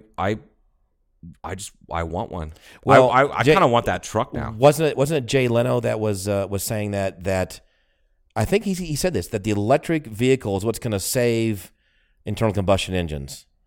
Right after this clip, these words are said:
Speaker 2: Me-, meaning everybody's, most people are gonna have 'em, uh, not very many years in the future. You know, it's,
Speaker 1: Yeah.
Speaker 2: and then we'll still be able to drive around these things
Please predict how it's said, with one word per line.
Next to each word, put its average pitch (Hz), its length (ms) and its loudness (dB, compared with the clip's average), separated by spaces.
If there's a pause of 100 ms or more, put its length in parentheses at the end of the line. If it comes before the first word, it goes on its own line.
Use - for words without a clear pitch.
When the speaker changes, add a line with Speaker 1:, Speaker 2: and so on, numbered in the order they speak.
(460)
Speaker 2:
Me-, 117 280 0
meaning 104 680 0 (400)
everybody's, 120 400 4
most 117 400 4
people 123 100 0
are 110 40 -2
gonna 110 180 0
have 131 280 0
'em, 85 140 -4 (100)
uh, 92 100 -4
not 101 380 -4
very 110 220 2
many 110 400 -4
years 107 240 0
in 107 40 -4
the 101 60 -4
future. 78 460 -6 (140)
You 92 140 -6
know, 85 100 -4
it's, 95 100 -2
Speaker 1:
Yeah. 143 180 6
Speaker 2:
and 107 360 -2
then 104 280 2 (300)
we'll 113 200 0
still 123 200 2
be 120 140 4
able 117 160 4
to 110 100 -2
drive 113 320 4
around 120 340 0
these 98 200 -4
things 92 480 -6